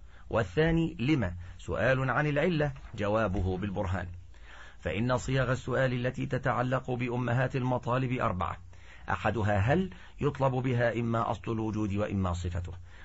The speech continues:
والثاني لما، سؤال على العلة، جوابه بالبرهان. والثالث أي، يطلب بها تمييز ما عرف جملته. والرابع ما، وجوابه بالحد. وسائر صيغ السؤال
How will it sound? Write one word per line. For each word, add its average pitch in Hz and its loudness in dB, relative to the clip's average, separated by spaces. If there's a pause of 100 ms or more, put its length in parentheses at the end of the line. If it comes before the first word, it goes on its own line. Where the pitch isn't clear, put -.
والثاني 101 0
لما، 180 2 (160)
سؤال 117 0
على 104 0
العلة، 98 0 (280)
جوابه 98 2
بالبرهان. 101 0 (360)
والثالث 160 2 (160)
أي، 127 0 (300)
يطلب 139 2
بها 117 2
تمييز 127 0 (220)
ما 104 4
عرف 98 0
جملته. 92 0 (380)
والرابع 151 4
ما، 135 4 (260)
وجوابه 95 2
بالحد. 85 -4 (1200)
وسائر 160 4
صيغ 147 2
السؤال 143 2